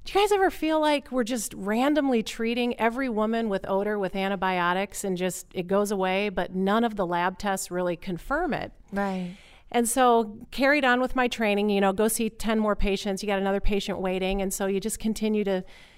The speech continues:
Speaker 1: see patients, and that frustration started to build, and you start to accept it, like, "I guess this is just the way it is," 'cause in my training, nobody questioned it. And then I got into private practice, and I thought, "Okay,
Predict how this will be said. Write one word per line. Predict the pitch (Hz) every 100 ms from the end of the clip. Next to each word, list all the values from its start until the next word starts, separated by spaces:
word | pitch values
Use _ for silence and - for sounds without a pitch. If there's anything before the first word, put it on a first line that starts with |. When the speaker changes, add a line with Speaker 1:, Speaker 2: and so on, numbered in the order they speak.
| -
Speaker 1:
see | - 247
patients, | - 220 220 233 226
and | 214
that | 202 -
frustration | 214 202 196 190 - 202
started | 196 196 190
to | 180
build, | 175 208 208
and | 190 185 214
you | 233
start | - 277
to | 269
accept | 240 - 254 277 220
it, | -
like, | 175 165 - - - - - - -
"I |
guess | 180 277 -
this | 294 -
is | 180
just | 202 233
the | 233
way | 233 233
it | 196
is," | 277 - -
'cause | 226 208
in | 214
my | 202
training, | 185 247 277 254 180 185 - - -
nobody | 247 277 262
questioned | - 226 247 - 190
it. | 156 110 - - -
And | 208 190 185 185 190 -
then | 202 247
I | 277
got | 262 226
into | 208
private | - 214 190 -
practice, | - 208 220 - - -
and |
I | 196
thought, | 196 165 -
"Okay, | 202 208 180 170